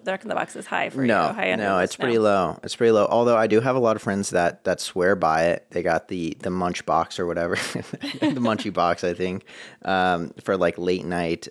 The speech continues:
Speaker 2: munchies, um, and, and, you know, a lot of my smoker friends, they think, "I swear by it. It's a fantastic deal, five for five," something like that. But, uh, yeah, I'm not a big fan of it. I think the quality's a little low. They do have fantastic curly fries.
Speaker 1: Actually, this whole thing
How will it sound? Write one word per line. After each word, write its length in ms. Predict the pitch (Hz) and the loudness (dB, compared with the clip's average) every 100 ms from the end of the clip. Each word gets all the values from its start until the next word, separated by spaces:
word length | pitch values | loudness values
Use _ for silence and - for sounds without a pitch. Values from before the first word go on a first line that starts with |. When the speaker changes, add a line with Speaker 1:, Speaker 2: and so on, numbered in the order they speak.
| - | -12
Speaker 2:
munchies, 760 | 92 90 87 - 87 87 - - | -8 -6 -6 -4 -4 -4 -6 -10
um, 400 | 80 87 85 - | -8 -6 -6 -8
and, 140 | - 90 | -8 -6
and, 340 | 82 78 85 | -6 -8 -8
you 60 | 82 | -8
know, 100 | 76 | -6
a 40 | |
lot 140 | 69 85 | -6 -4
of 80 | 87 | -6
my 80 | |
smoker 420 | - - 101 - 98 | -6 -6 -6 -6 -8
friends, 400 | - 98 98 95 | -4 -4 -4 -4
they 100 | - | -6
think, 220 | 82 78 | -6 -6
"I 180 | 87 - | -6 -6
swear 340 | - 98 95 | -2 0 2
by 280 | 82 80 73 | 2 0 0
it. 160 | 64 - | -4 -10
It's 360 | 90 87 87 - | -10 -8 -8 -10
a 80 | - | -10
fantastic 680 | 98 87 90 85 - 90 | -8 -6 -2 -4 -4 -12
deal, 180 | 78 80 | -8 -6
five 280 | - 76 - | -6 -8 -8
for 100 | 73 | -8
five," 320 | - 80 82 | -2 -2 -2
something 220 | 90 82 | -6 -10
like 200 | 78 - | -10 -10
that. 280 | 76 76 - - - - _ | -6 -6 -6 -14 -20 -20 _
But, 360 | 90 82 - - | 0 2 0 -6
uh, 260 | 90 82 - | -6 -4 -4
yeah, 260 | 82 85 - | -2 0 0
I'm 120 | 101 | 0
not 120 | 101 | 0
a 40 | 85 | 0
big 160 | 85 | -4
fan 200 | 85 82 | -4 -4
of 80 | 76 | -2
it. 140 | 87 - | -2 -4
I 60 | |
think 160 | - - | -12 -12
the 60 | |
quality's 420 | - - 82 90 90 | -6 -2 0 -2 -2
a 40 | |
little 120 | 85 | -2
low. 220 | 80 80 | -2 -2
They 120 | 80 78 | -4 -6
do 120 | 82 | -4
have 100 | 78 | -6
fantastic 540 | 82 76 85 78 - | -6 -6 -4 -4 -4
curly 240 | - 78 - | -8 -8 -8
fries. 420 | - - - - _ _ - - - - - | -8 -8 -8 -16 _ _ -20 -20 -20 -18 -6
Speaker 1:
Actually, 340 | 277 - 339 | -6 -2 -2
this 240 | 339 - - | 0 -4 -8
whole 240 | 208 220 | -6 -6
thing 540 | - 196 202 202 247 | -2 -2 -2 -2 -4